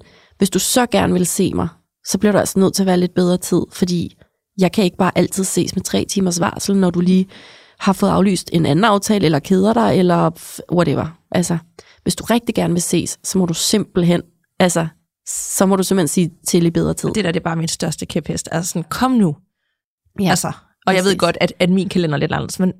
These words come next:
Speaker 2: men, men book dig nu ind, eller i hvert fald have lysten til det, og vis mig, at du gider det, og ikke,
Speaker 1: Præcis.
Speaker 2: ikke bare lige i aften.
Speaker 1: Og kom med noget konkret.
Speaker 2: Kom med noget konkret.
Speaker 1: Ja.
Speaker 2: Ikke spørg mig.
Speaker 1: Præcis. Nummer tre, det handler om mi-, <clears throat> mikrokommunikation. Altså, når de liker,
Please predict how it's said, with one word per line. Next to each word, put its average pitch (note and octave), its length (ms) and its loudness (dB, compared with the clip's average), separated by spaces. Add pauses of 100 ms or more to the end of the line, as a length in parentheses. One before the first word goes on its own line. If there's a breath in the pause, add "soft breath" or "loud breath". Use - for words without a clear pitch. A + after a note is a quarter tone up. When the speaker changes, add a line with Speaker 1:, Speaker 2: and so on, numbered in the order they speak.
(120)
Speaker 2:
men, - 100 -10 (180)
men B3+ 180 -4
book C4+ 200 -2
dig - 80 0
nu G3+ 120 -2
ind, - 120 -2
eller F3 160 0
i G3 40 2
hvert A3+ 100 2
fald B3+ 120 -2
have B3 120 -2
lysten A#3+ 360 0
til F3+ 160 -4
det, G3 100 0
og F#3 120 0
vis A3 220 -6
mig, F3+ 80 0
at D3+ 60 0
du D#3+ 60 -4
gider G#3 260 -4
det, - 180 -10
og E3+ 180 0
ikke, E3 120 0
Speaker 1:
Præcis. - 100 -4
Speaker 2:
ikke F3+ 160 -4
bare E3 200 0
lige D3+ 180 -4
i C#3+ 60 -6
aften. - 300 -14 (120)
Speaker 1:
Og G3 80 0
kom F#3+ 180 2
med F#3 80 2
noget E3 160 2
konkret. - 320 -8
Speaker 2:
Kom C4+ 120 -4
med D4+ 60 -6
noget D4 120 -4
konkret. A3+ 280 -4
Speaker 1:
Ja. - 80 2 (380)
Speaker 2:
Ikke G#3+ 120 -6
spørg - 220 -4
mig. - 200 -6 (140)
Speaker 1:
Præcis. - 560 -6 (280)
Nummer A3+ 180 2
tre, D#4 460 -2 (100)
det A3+ 180 2
handler G3+ 340 2
om G#3 320 0 (100)
mi-, A#3 540 4
<clears throat> A#3 80 2
mikrokommunikation. F#3+ 1000 0 (100)
Altså, F#3+ 300 0 (120)
når G#3 160 2
de A3+ 120 2
liker, E3+ 580 0